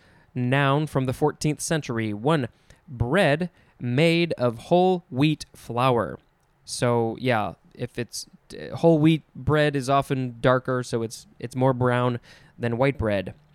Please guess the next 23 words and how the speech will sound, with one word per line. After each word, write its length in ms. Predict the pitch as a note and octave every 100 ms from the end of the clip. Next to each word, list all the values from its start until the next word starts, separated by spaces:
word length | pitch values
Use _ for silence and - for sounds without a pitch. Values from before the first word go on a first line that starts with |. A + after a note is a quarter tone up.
| - - _ _
Uh, 220 | A#2 A2+ -
and 160 | G3
it's 140 | G#3 G3+
healthier 340 | A3 G#3+ F3
for 180 | C#3 B2+
you. 220 | A2+ G2+ - _ _ _ -
Two, 280 | G3 D3+ - _ _ _
a 100 | D3+
dark 320 | C#3 D3+ G3+ D3
brown 460 | C3 D3+ D3+ D#3 -
steamed 640 | - - G#3 A#3 A#3 B2+
bread 400 | A2 G#2+ A#2+ E3+ - _ _ _ -
made 460 | C3 D#3 D3+ D3 -
usually 760 | B2+ F#3 A#3 C#3+ B2+ A#2+ A#2+
of 200 | A2+ -
cornmeal, 640 | - F#3 F3+ E3+ F3 E3+ - _
white 440 | A2+ A2+ E3 G3+ -
or 180 | B2+ A#2+
whole 260 | E3+ F3+
wheat 200 | D#3 E3
flours, 540 | - C3+ C3+ C3+ B2+ - _ _
molasses, 800 | A#2+ A#2 A2+ E3+ F3+ F3+ F3 - -
soda, 640 | - - - D#3+ E3 E3